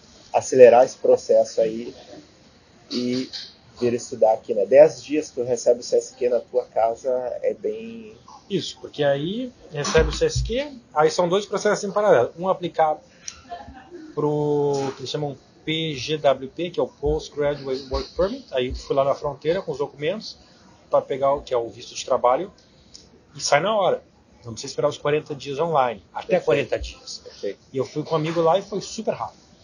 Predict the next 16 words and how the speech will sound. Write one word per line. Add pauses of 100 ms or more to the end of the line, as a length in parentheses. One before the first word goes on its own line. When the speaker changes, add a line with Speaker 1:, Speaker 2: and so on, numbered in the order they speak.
Speaker 1:
O
teu
mestrado, (160)
aí
é
um
ponto
bem
importante,
o
teu
mestrado
foi
de
um
ano,